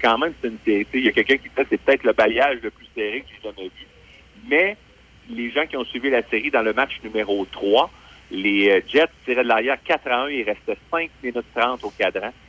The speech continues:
Et les Jets ont marqué trois buts, dont deux en seize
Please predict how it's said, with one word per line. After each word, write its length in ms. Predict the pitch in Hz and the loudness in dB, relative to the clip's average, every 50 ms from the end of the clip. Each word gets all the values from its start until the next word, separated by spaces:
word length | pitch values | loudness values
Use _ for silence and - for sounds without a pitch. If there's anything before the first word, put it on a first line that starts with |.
| - - - - | -20 -20 -12 -8
Et 100 | - 92 | -6 -4
les 260 | 95 98 98 98 101 | -2 0 0 0 0
Jets 200 | - - 135 151 - - | 2 2 2 2 2 0
ont 80 | 117 110 | -2 0
marqué 280 | 104 98 - - 117 | -2 -2 -4 -6 -12
trois 380 | - - - 131 156 156 143 120 | -10 -4 0 2 4 4 4 2
buts, 180 | - 123 139 - | 0 -4 -8 -4
dont 200 | - 113 107 101 98 - | -4 -2 -2 -4 -4 -4
deux 140 | 135 147 165 | -4 -2 -2
en 160 | 147 123 113 107 - - | -2 -2 -4 -4 -6 -4
seize 160 | 123 123 123 | -4 -4 -6